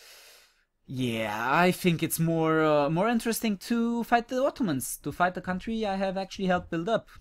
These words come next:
as Castile. And this is what we're gonna do, probably. Because right now the Ottomans are actually at a wa-, in war, and, pff,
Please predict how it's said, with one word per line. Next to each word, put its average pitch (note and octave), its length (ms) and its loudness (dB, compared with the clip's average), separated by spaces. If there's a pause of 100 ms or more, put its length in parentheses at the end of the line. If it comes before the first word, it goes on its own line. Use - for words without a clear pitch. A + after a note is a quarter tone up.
(160)
as C3 260 -2
Castile. A2 480 -6 (880)
And C#3 300 -2
this F#3 180 -6
is F#3 100 -10
what F#3+ 140 -8
we're F#3 80 -6
gonna F3+ 220 -6
do, F#3+ 160 -4
probably. G2 520 -8 (1800)
Because E3+ 420 0
right E3 220 0
now E3+ 140 0
the D#3+ 100 -2
Ottomans D#3 320 -4
are C#3+ 100 2
actually C#3 400 -4
at G2 300 -6
a C#3 40 -4
wa-, C3 300 -6
in C3+ 260 -2
war, E3+ 300 0
and, C#3+ 460 -2
pff, - 760 -20